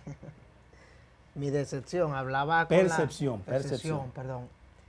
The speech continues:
Speaker 1: Hablaba con la doctora, un tema que ella acaba ahora de resaltar <clears throat> también,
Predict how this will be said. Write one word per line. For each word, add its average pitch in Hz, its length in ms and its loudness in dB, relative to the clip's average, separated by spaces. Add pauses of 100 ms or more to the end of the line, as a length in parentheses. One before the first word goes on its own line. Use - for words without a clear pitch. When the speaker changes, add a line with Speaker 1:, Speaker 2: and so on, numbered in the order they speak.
(180)
Speaker 1:
Hablaba 143 420 4
con 170 140 -2
la 165 80 2
doctora, 156 460 0
un 131 160 -8
tema 143 380 -2
que 131 280 -6
ella 131 260 -4
acaba 135 340 -6
ahora 139 200 -4
de 139 100 -4
resaltar 139 380 -8
<clears throat> - 20 -6
también, 139 320 -6